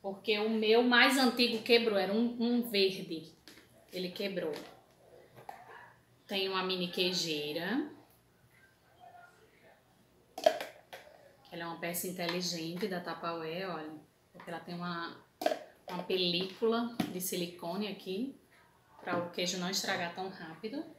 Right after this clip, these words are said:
Gente, essa peça aqui eu acho que é bem difícil de vir. Ela parece com o...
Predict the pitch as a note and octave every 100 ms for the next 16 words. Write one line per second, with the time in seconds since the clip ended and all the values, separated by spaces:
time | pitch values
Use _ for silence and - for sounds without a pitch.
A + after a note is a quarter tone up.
0 | - - - - - - - - G3 B3+
1 | D4+ B3 - A#3+ A#3+ B3 C4 D#4+ - A#3
2 | A3+ A#3+ A3 A3+ - - A3 F#3 - -
3 | G3 G3+ G#3+ A#3 D4+ - C4 C4 C#4 C#4
4 | D4 A3+ F#3+ D3+ D3+ - _ _ - -
5 | - - - - - A#3+ C#4 - B3 G#3+
6 | G#3+ A3+ A3+ - G#3 F#3+ - A3 A3 A3
7 | G#3+ G#3+ - - - - - A3 A3 A3
8 | G#3+ G#3 G#3 G3+ G3+ G3